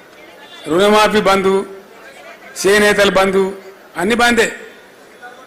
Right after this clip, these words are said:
ఏది జరుగుతలేదు. మరి ఏం జరుగుతుందని అంటే ఏమని తెలుస్తలేదు. మరి బంధానికి ఇంకేమైనా మంచి జరగాలి కదా, అదేం జరుగుతుంది? ఏం జరుగుతలేదు.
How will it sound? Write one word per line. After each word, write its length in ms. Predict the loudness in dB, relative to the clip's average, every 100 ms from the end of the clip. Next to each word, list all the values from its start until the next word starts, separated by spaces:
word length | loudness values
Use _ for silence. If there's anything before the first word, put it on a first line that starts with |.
| -20 -20 -20 -20 -20 -20 -20 -16 -4
ఏది 440 | 0 2 2 2
జరుగుతలేదు. 520 | 2 2 2 2 0 -6 -18 -20 -20 -20 -20 -20 -20 -20 -20 -20 -20 -20 -10
మరి 320 | -4 -2 0 2
ఏం 100 | 2
జరుగుతుందని 500 | 2 0 -2 0 0
అంటే 160 | 0
ఏమని 140 | 0 -2
తెలుస్తలేదు. 360 | -4 -6 -10 -20 -20 -20 -20 -20 -20 -20 -20 -20 -20 -20 -20 -20 -20 -20 -20 -20 -20 -8
మరి 140 | -2 0
బంధానికి 560 | 0 2 2 2 0
ఇంకేమైనా 260 | 0 0 2
మంచి 260 | 0 0 0
జరగాలి 340 | 2 2 2
కదా, 200 | 0 -4 -10 -20 -20 -20 -20 -20 -20 -20 -20 -20 -20 -6
అదేం 280 | 0 2 2
జరుగుతుంది? 640 | 2 2 2 0 0 -2 -6 -8
ఏం 180 | -4 0
జరుగుతలేదు. 540 | 0 2 2 0 -4